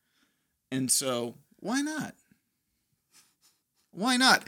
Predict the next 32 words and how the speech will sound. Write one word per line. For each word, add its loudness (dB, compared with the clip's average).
Every 8
time 6
I 6
go 4
on 2
a 4
hike, 0
I -2
hope -6
I 0
run 2
into 0
some 2
strange 0
cryptozoology -2
creature, 0
you 0
know, 2
like -2
Bigfoot -10
or 0
<laughs> -20
Chupacabra, 0
or 6
I'd 10
love 6
to 2
see 6
a 8
U 6
F 2
O. 0